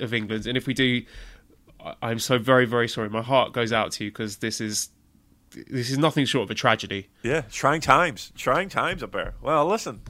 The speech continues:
Speaker 2: I, I hope they make it through. Here's the thing, though. A lot of times, things actually get, get sorted out at the last minute, you know? Last minute, everybody's trying to negotiate and, and, you know, uh, play, they're playing their best cards now. But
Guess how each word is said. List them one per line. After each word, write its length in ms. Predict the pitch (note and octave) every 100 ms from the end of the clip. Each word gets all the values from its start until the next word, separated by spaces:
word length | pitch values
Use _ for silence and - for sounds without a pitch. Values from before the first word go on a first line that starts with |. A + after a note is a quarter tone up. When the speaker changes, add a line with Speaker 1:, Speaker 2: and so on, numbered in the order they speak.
| -
Speaker 2:
I, 380 | A2+ A#2+ A#2+ G#2
I 140 | A2
hope 160 | C3 -
they 80 | A#2
make 180 | D#3 A2+
it 80 |
through. 160 | - C#3+ - -
Here's 180 | A3+ D#3+
the 60 | G2+
thing, 140 | E2+
though. 140 | F#2 -
A 80 | C3+
lot 180 | D3
of 60 | -
times, 340 | F#2+ E2+ E2+ - _ - - - _ _ _ -
things 240 | D3 A#2+ -
actually 400 | A2+ G#2+ G#2+ F#2 -
get, 320 | G#2 F#2+ _
get 240 | - - -
sorted 320 | - A2+ F#2+
out 140 | F#2+
at 60 | -
the 80 | F#2
last 260 | F2+ E2+ -
minute, 320 | E2+ E2+ - _ -
you 80 |
know? 240 | A2+ A2 A2 _ _ _
Last 240 | A#2+ A2+ A2+
minute, 380 | G#2 G2+ - - _
everybody's 480 | A2+ - B2+ A2+ G#2+
trying 220 | - A2
to 80 | G2+
negotiate 880 | G2 F#2 F2+ F#2+ F2+ A2 G2 F#2 -
and, 380 | F#2 F2+ F2 F2
and, 400 | F2+ E2+ E2 D#2+
you 100 | E2+
know, 280 | E2 - - _ -
uh, 1040 | - A1+ G#1+ A1 A1+ A#1 - - - - - -
play, 180 | A2+ A#2+
they're 120 | A2 A#2
playing 300 | D3 C3 A2
their 80 |
best 300 | F#2+ G2+ -
cards 380 | - D#2+ D#2+ -
now. 200 | E2+ D#2+
But 220 | D#2+ D#2+